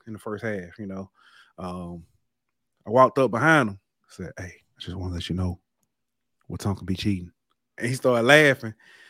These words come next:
you know what I'm saying? He turned up after that, though. I guess, you know what I'm saying, it was motivation. So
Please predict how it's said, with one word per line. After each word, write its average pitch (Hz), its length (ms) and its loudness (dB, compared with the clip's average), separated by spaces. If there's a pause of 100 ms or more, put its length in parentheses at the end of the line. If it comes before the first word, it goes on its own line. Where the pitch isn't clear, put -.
(220)
you - 80 -8
know 110 60 -2
what 113 160 -4
I'm 117 60 -2
saying? 110 300 -4
He 160 100 2
turned 202 280 8
up 196 160 8
after 131 220 4
that, 107 200 -4
though. 80 200 -10 (420)
I 110 80 -2
guess, 127 260 -2
you 123 80 -6
know 120 80 -2
what 113 60 -4
I'm 101 60 -8
saying, 113 160 -6
it - 20 -4
was 104 100 -6
motivation. 110 540 -4
So 76 240 -12